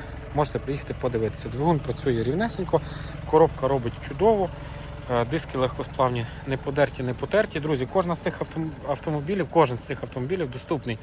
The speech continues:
в послугу розтермінування, кожен з цих автомобілів доступний в доставку під будинок. Е, н-, тож навіть не так, не розтермінування, а кредитування.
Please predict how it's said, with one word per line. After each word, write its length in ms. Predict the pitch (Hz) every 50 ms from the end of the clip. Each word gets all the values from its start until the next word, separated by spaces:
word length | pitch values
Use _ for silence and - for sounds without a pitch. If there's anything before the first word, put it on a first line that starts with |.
| - - - - - - - - -
в 20 |
послугу 540 | - - 160 156 - - - 120 110 117 120
розтермінування, 920 | 147 170 156 - - 139 123 117 117 117 113 104 107 123 156 170 180 170 -
кожен 200 | 156 143 139 131
з 40 | -
цих 200 | - 135 - -
автомобілів 540 | 113 - 131 123 123 135 135 123 117 113 113
доступний 640 | 143 139 - - - 151 127 - - 127 120 107 - - - - - - - - - - - - 123 113
в 260 | 117 127 123 120 117 110 - - - - - - - - - - - - - - - - - - - - - -
доставку 460 | 120 120 131 - - 160 147 127 - 120
під 200 | - 131 117 113
будинок. 400 | 127 117 135 175 208 220 202 - - - - - - - - - - - 143
Е, 220 | 123 120 113 120
н-, 300 | 139 143 139 143 139 135 135 - - - -
тож 100 | 147 135 - -
навіть 300 | 143 147 147 147 131 -
не 80 | 147 131
так, 160 | - 110 - -
не 140 | 131 165 165
розтермінування, 800 | 156 143 - - 143 131 135 131 131 131 147 196 214 196 160 - -
а 120 | 139 143
кредитування. 1080 | - - - - - 139 139 123 135 135 - - - 139 131 127 127 120 104 95 92